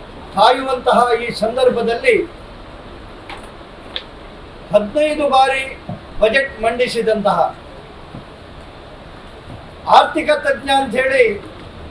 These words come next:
ತನ್ನನ್ನು ತಾನೇ ಹೇಳಿಕೊಳ್ಳುವ ನಮ್ಮ ರಾಜ್ಯದ ಮಾನ್ಯ ಮುಖ್ಯಮಂತ್ರಿಗಳಾದ ಶ್ರೀ ಸಿದ್ದರಾಮಯ್ಯನವರು ಕಳೆದ ಎರಡು ಬಜೆಟ್‌ಗಳ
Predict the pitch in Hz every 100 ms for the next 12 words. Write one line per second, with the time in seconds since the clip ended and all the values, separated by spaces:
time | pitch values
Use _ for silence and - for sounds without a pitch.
0 | - - - 208 262 262 254 254 254 254
1 | 240 220 - - - 247 294 269 254 247
2 | 240 - - - - - - - - -
3 | - - - - - - - - - -
4 | - - 1077 1077 - - - - - -
5 | - - - - - - - - 180 254
6 | 254 233 254 220 269 254 247 226 208 170
7 | 202 254 254 247 226 - 277 269 - 247
8 | 247 240 240 240 233 226 226 233 - 233
9 | 262 269 247 247 233 220 214 269 262 -
10 | - - - - - - - - - -
11 | - - - - - - - - - -
12 | - - - - - 226 254 254 254 247
13 | 226 202 - - - - - - 175 226
14 | 285 311 247 247 277 277 226 254